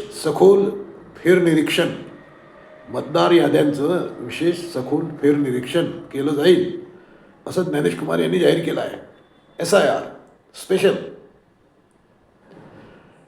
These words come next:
मतदार याद्यांचं फेरनिरीक्षण केलं जाईल, नवीन मतदार जोडले जातील आणि मतदार याद्यामधल्या त्रुटी दूर केल्या जातील.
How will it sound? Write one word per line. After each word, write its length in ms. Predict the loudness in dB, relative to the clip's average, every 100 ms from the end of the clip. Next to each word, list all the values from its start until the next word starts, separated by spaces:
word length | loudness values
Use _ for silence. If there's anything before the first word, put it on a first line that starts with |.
| _ _ _ _ _ _ _ _
मतदार 360 | -14 -8 -4 0
याद्यांचं 520 | 0 -2 -4 -2 -2 -2
फेरनिरीक्षण 640 | 2 2 4 -2 0 0 4
केलं 200 | 4 4
जाईल, 360 | 0 -4 -14 -20 -20 -20 _ _ _ -20 -20 -12
नवीन 360 | -4 0 2
मतदार 440 | 2 2 2 2 2
जोडले 420 | 2 2 6 6
जातील 520 | 6 0 0 -4 -6 -12 -20 -20 -18 -16 -14 -12 -12 -14 -18 -20 -18 -6
आणि 140 | -2
मतदार 380 | -2 -2 2 4
याद्यामधल्या 580 | 4 2 0 0 0 -2
त्रुटी 640 | -2 -6 -2 -4 -4 -12 -20 -20 _ _ -20 -20 -20 -20 _ _
दूर 260 | -4 0 2
केल्या 180 | 2 2
जातील. 280 | -2 -8